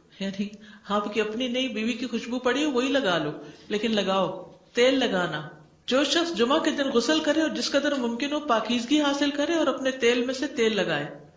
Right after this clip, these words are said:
یا اپنے گھر کی خوشبو میں سے خوشبو لگائے، پھر نکلے کہ دو آدمیوں کے درمیان تفریق نہ کرے، جتنی مقدرہ نماز پڑھ لے، اور جب امام بات کرے تو خاموش رہے۔ اس جمعے سے لے کر دوسرے جمعے تک اس کے گناہ بخش دیے جاتے ہیں۔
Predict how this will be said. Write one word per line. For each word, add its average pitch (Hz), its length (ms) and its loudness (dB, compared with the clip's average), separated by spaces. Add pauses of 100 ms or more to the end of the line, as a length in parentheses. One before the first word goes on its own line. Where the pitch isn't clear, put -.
(140)
یا 247 120 4
اپنے 262 320 0
گھر 220 180 2
کی 269 100 0
خوشبو 240 400 0
میں 262 100 0
سے 277 200 -2
خوشبو 233 300 0
لگائے، 160 540 -2 (260)
پھر 269 120 2
نکلے 269 380 2
کہ 302 100 2
دو 226 160 4
آدمیوں 233 360 2
کے 240 80 2
درمیان 208 460 2
تفریق 214 340 -4
نہ 190 100 -4
کرے، 165 340 -4 (360)
جتنی 247 320 -2
مقدرہ 240 520 2
نماز 208 420 2
پڑھ 185 160 2
لے، 170 120 0
اور 175 100 2
جب 196 180 0
امام 214 320 2
بات 220 300 2
کرے 262 160 0
تو 269 140 -2
خاموش 226 480 2
رہے۔ 170 260 -2 (360)
اس 240 200 -2
جمعے 233 240 2
سے 226 140 0
لے 214 160 2
کر 285 180 0
دوسرے 208 300 -2
جمعے 208 240 -2
تک 247 220 -4
اس 214 140 -4
کے 220 160 -2
گناہ 208 200 -2 (460)
بخش 208 260 -2
دیے 202 140 0
جاتے 151 340 -2
ہیں۔ 139 60 -12